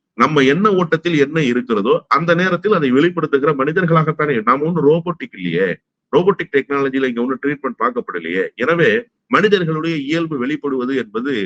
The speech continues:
ச-, சகஜம்தான். அத நோயாளிகளோடு வரக்கூடிய அட்டெண்டர்ஸ் உணர்வாங்களான்னு கேட்டீங்கன்னா உணர மாட்டாங்க. ஏன்னா டாக்டருக்கு நூறு பேஷண்ட் சார், நூத்தி ஐம்பது பேஷண்ட் சார், அவனுக்கு ஒரே அம்மா தான், ஒரே அப்பா தான், ஒரே அக்கா தான், ஒரே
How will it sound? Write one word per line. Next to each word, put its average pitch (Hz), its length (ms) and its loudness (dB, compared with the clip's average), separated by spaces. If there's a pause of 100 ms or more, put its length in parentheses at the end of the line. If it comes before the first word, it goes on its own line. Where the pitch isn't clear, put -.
(160)
ச-, - 280 -12
சகஜம்தான். 127 600 -4 (380)
அத 147 180 2 (760)
நோயாளிகளோடு 180 960 2
வரக்கூடிய 165 520 0
அட்டெண்டர்ஸ் 170 560 -2
உணர்வாங்களான்னு 139 720 2
கேட்டீங்கன்னா 120 340 0
உணர 123 240 2
மாட்டாங்க. 92 360 -4 (160)
ஏன்னா 135 280 2 (440)
டாக்டருக்கு 160 640 0
நூறு 156 300 2
பேஷண்ட் 135 380 0
சார், 87 280 -6 (160)
நூத்தி 151 260 -2
ஐம்பது 120 320 0
பேஷண்ட் 120 380 -4
சார், 85 160 -6 (280)
அவனுக்கு 143 320 2
ஒரே 120 260 6
அம்மா 101 300 -4
தான், 90 180 -6 (480)
ஒரே 131 220 4
அப்பா 120 300 -2
தான், 127 180 0
ஒரே 120 260 0
அக்கா 104 240 -4
தான், 117 180 -2
ஒரே 107 200 0